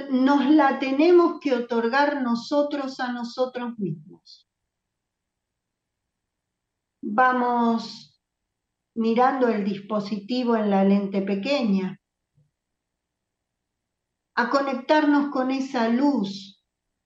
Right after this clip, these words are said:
que pulsa y que fluye por lo cos-, por los costados del dispositivo P R K uno U, que representa igual que nuestro cerebro.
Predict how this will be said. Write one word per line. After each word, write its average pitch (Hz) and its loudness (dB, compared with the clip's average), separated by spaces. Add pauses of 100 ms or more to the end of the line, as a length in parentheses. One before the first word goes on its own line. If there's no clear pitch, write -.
(1800)
que 220 0
pulsa 214 -2 (1200)
y 208 -4
que 226 2
fluye - 0 (800)
por 226 0
lo 220 0
cos-, 208 -6
por 247 0
los 240 -2
costados 208 0 (260)
del 254 2
dispositivo 214 -2
P 208 0
R 196 -2
K 208 0
uno 190 0
U, 311 0 (460)
que 262 4
representa 294 2
igual 294 0
que 285 -6
nuestro 269 -8
cerebro. 190 -4